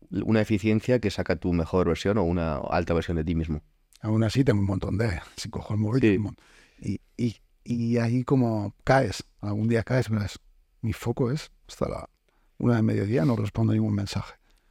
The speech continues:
Speaker 1: ¿Qué re-
Speaker 2: Todo silencio, no hay llamadas.
Speaker 1: ¿Qué recomiendas para gestionar la dopamina que te producen las notificaciones del móvil?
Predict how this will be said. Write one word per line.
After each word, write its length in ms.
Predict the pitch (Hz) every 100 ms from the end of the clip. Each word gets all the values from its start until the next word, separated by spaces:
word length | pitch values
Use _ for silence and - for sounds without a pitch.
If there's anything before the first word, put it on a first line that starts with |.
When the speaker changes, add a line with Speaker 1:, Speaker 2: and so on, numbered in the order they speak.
| _
Speaker 1:
¿Qué 120 | - 113
re- 80 | 123
Speaker 2:
Todo 80 |
silencio, 760 | 107 110 113 123 - 139 143 143
no 100 | 113
hay 60 | 117
llamadas. 560 | 101 113 131 131 131 - _ _ _ -
Speaker 1:
¿Qué 100 | 113
recomiendas 500 | 117 113 110 110 101
para 220 | 110 98
gestionar 360 | - 98 98 98
la 100 | 98
dopamina 680 | 92 90 90 98 90 85 - _ - -
que 100 | 92
te 100 | 92
producen 580 | 92 95 90 95 87 87
las 300 | 85 82 -
notificaciones 640 | - 92 90 87 87 92 85
del 100 | 87
móvil? 320 | 85 78 76